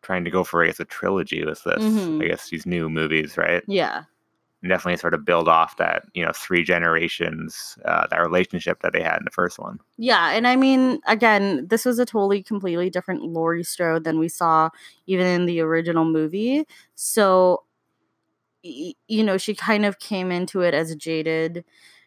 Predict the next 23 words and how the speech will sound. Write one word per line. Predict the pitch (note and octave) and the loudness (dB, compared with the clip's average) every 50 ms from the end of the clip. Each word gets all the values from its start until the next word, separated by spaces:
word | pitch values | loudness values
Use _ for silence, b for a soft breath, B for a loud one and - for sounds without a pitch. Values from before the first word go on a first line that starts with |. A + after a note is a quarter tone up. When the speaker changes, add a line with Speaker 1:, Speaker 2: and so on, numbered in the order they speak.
| b b | b b
Speaker 2:
and | - F3 F3 E3+ E3 | -6 -4 -4 -2 0
really, | F3+ F#3+ F#3 F#3+ F#3+ F3 E3 | 2 2 4 4 4 2 2
like, | C#3+ C#3 C#3 C#3+ D3 - _ _ _ _ _ _ _ _ _ _ _ _ _ _ _ _ _ _ - | 2 0 0 0 0 -2 _ _ _ _ _ _ _ _ _ _ _ _ _ _ _ _ _ _ -10
y-, | F#3+ G3+ D3+ C3 C3 G2 C#3 F#3+ | -8 -6 -6 -6 -8 -8 -8 -8
she, | - - - - - | -8 -8 -8 -6 -2
like, | - G3 F#3+ F3+ C#3 | 2 2 2 4 2
a | D#3 | 2
lot | F3 F3 F3 E3+ F3 F3 | 2 4 4 6 6 4
of, | F3+ F3 E3 D3+ | 4 2 0 0
like, | D#3 C#3+ C#3 _ - | -2 -2 -2 _ -2
really | F3 E3 E3 | -2 0 0
bad | D#3 D#3+ C#3+ D3 D3+ | 2 2 2 2 0
P | D#3 - E3 D3 | -2 -6 -12 -10
T | - - D3 | -6 -4 -4
S | - A#2 - - | -4 -4 -6 -10
D, | - F3 E3 D3 C3+ C#3 D#3 | -10 -8 -6 -6 -4 -4 -6
but | E3 - E3 D#3 | -8 -8 -10 -10
she's | - - E3 D3 C#3+ | -8 -8 -10 -10 -10
a | C#3+ | -12
survivor. | - - D#3 D#3 D3 D#3 D#3 E3 D#3+ D3+ C#3 C#3+ D3+ | -10 -6 -4 -2 0 2 2 2 2 0 0 -2 -2
But | D#3 - D#3+ | -2 -2 0
I'm | D#3+ D#3+ E3+ | 0 0 0
really, | F3 F3+ F#3 F#3 F#3+ F3 | 0 0 2 2 2 0